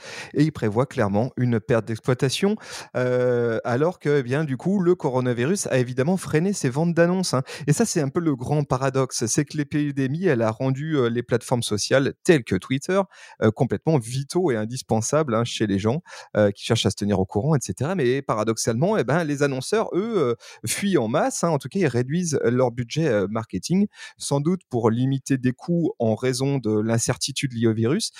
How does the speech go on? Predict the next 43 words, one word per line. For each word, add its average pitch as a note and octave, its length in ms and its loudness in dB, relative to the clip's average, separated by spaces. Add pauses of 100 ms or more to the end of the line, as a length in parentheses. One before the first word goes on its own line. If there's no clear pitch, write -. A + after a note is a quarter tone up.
(200)
mais D3+ 80 2
pas A3 140 -2
que, - 120 -4
euh, B2 640 0
aussi C3+ 300 -4
parce - 240 -2
que - 80 -2
parfois, D3 360 0
c'est D3+ 160 -2
compliqué D3 640 0 (280)
d'associer B2+ 440 2
sa G#2 180 -2
marque A#2 560 0
à D3 140 0
la D3+ 120 4
discussion C3 640 -4
au F3 160 4
sujet C#3 460 0
coronavirus, A#2 840 0
hein. A#2 80 0
On A#2 60 -2
va A#2 240 2
revenir B2+ 680 0 (300)
à A#2 100 0
la A#2+ 100 2
notion B2+ 400 0
de A#2 120 2
sujet B2+ 260 0
sensible C3 480 0
et B2 40 4
de A#2 100 2
brand B2 260 -2
safety. D3 440 -2 (260)
Quoi F3+ 120 4
qu'il C#3 200 -4
en, B2+ 220 2
quoi C#3 200 -2
qu'il A#2 140 -4
advienne, G#2 260 0
en B2 60 0
tout - 100 -14
cas, D#3 140 4
Twitter, - 300 -2